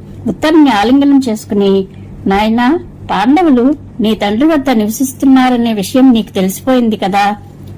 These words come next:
కానీ నగరంలో ప్రవేశించగానే నీవు పాండవుల గురించి ప్రశంసించకు. అలా చేస్తే నీ తండ్రి భయంతో ప్రాణాలు వదిలేస్తాడు," అన్నాడు.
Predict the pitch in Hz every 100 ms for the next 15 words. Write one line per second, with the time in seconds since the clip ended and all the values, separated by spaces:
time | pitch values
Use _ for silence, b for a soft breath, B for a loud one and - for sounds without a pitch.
0 | - 220 233 339 311 196 196 240 311 330
1 | 311 262 220 254 269 277 262 233 220 220
2 | 208 196 B B B B 254 247 226 330
3 | - 196 202 269 311 302 262 247 240 233
4 | 311 - - 185 254 240 220 180 165 170
5 | - B B B 220 226 226 226 226 254
6 | 370 359 254 226 214 247 294 269 330 -
7 | 214 247 269 294 269 254 247 - 202 214
8 | 262 285 247 208 208 220 - 190 156 -
9 | - - 190 180 165 156